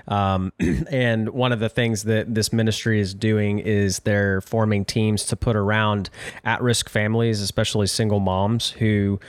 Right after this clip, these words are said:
uh, are just in a tough spot and maybe at risk of losing their children to, uh, the, the system, to the foster system.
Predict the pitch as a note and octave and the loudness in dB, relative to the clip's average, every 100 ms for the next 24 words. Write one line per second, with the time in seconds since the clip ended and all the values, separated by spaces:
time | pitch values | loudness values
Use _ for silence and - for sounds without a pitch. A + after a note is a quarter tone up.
0 | - - - E2 D2+ - G#2+ G#2 G2 G#2+ | -18 -12 -2 0 0 -2 0 0 0 -2
1 | - G#2+ G2 B2+ A2 - - G#2 G#2 G#2 | 0 0 0 0 0 0 -2 0 0 0
2 | G2 - - - - G#2 G2+ G2+ G2 - | -2 -8 -14 -12 -2 0 2 2 0 -4
3 | D3 A#2+ A2 A2 G#2+ G#2+ G#2 G#2 A2 F#2+ | -4 0 2 2 0 0 0 0 -2 2
4 | G#2+ G#2 G#2 G2 - G2+ G2 G2+ G2 - | 2 4 2 2 0 0 2 0 0 0
5 | G#2+ G2+ G2+ G2 - G2 F#2+ F#2 D#2+ B1 | 2 2 2 0 0 0 2 2 0 -2
6 | F2+ G2+ G2+ F#2+ G2 G#2 - G#2+ B2+ A#2+ | -2 0 2 2 0 0 0 0 0 0
7 | - G2+ - G#2+ - - B2+ - C#3+ | -2 -2 -2 -2 -2 -2 -2 0 -2